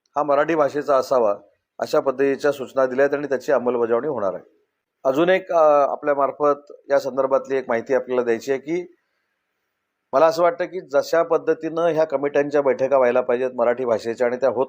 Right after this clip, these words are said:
नाहीत, एक जिल्हा स्तरावरची फार मोठी कमिटी ही जिल्हाधिकाऱ्यांच्या अध्यक्षतेखाली जीआर काढून आम्ही नेमलेली आहे.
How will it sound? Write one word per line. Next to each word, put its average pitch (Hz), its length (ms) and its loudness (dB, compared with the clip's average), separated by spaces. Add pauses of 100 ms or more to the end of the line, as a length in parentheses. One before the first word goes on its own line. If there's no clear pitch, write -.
नाहीत, 101 180 -2 (1080)
एक 170 440 -2
जिल्हा 131 300 2
स्तरावरची 156 560 0
फार 143 220 -2
मोठी 139 260 -6
कमिटी 123 540 -6 (840)
ही 147 60 -2
जिल्हाधिकाऱ्यांच्या 143 880 0
अध्यक्षतेखाली 127 960 -6 (420)
जीआर 143 320 4
काढून 147 280 0
आम्ही 131 180 -4
नेमलेली 107 420 -10
आहे. 104 100 -6